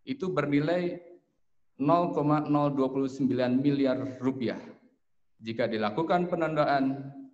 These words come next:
selama satu tahun, meningkat menjadi sepuluh koma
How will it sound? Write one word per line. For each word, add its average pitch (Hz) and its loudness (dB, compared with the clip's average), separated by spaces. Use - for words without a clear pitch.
selama 127 0
satu 196 -4
tahun, 120 0
meningkat 143 0
menjadi 110 -2
sepuluh 127 -8
koma 104 -4